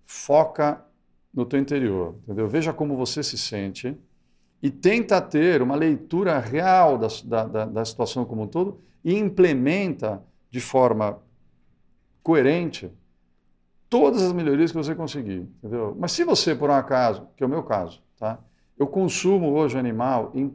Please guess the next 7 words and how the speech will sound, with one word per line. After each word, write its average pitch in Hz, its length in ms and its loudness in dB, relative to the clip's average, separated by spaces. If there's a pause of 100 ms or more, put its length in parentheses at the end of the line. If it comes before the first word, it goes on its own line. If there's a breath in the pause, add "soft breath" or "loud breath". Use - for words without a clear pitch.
(160)
pequena 175 580 2
quantidade, 117 680 -4
só 202 400 0
de 160 160 -4
extrema 170 640 2
qualidade, 123 680 -2 (680)
e, 220 400 0